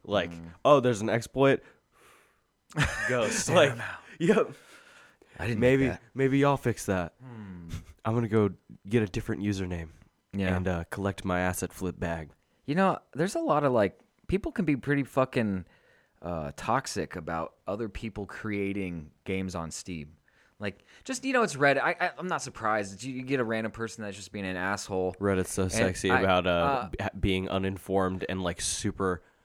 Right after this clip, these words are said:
Speaker 1: with super motivated, uninformed opinions
Speaker 2: eh,
Speaker 1: on
Speaker 2: well,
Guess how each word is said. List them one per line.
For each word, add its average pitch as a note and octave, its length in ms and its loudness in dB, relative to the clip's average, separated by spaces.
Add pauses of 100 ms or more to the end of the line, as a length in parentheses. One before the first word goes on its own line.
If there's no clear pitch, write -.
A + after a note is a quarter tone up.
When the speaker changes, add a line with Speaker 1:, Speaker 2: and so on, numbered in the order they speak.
(240)
Speaker 1:
with A2 280 -2
super A2 440 2
motivated, G2 760 2
uninformed F2+ 580 0
opinions E2+ 600 0 (100)
Speaker 2:
eh, B2 60 -2
Speaker 1:
on F#3 100 0
Speaker 2:
well, F3 240 8